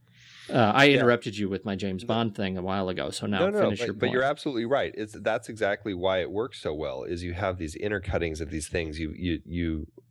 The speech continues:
Speaker 2: you know, the way that it, it cuts to him looking through these books and photocopying the pages, and you see these, these wonderfully, um, awful images of the s-, the, the, the layers of hell and,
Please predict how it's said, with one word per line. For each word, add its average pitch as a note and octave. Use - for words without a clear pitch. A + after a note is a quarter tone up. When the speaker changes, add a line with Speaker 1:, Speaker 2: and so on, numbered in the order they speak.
Speaker 2:
you F#2+
know, E2
the F2
way F#2
that F2+
it, -
it E2+
cuts -
to -
him E2
looking F#2
through G#2
these F2
books -
and F2+
photocopying F2+
the D#2
pages, D#2+
and E2+
you E2+
see B2
these, E2+
these E2
wonderfully, F2+
um, D#2+
awful F#2
images E2
of D#2
the D#2+
s-, -
the, F2+
the, D#2
the D2+
layers F2+
of E2+
hell D#2+
and, E2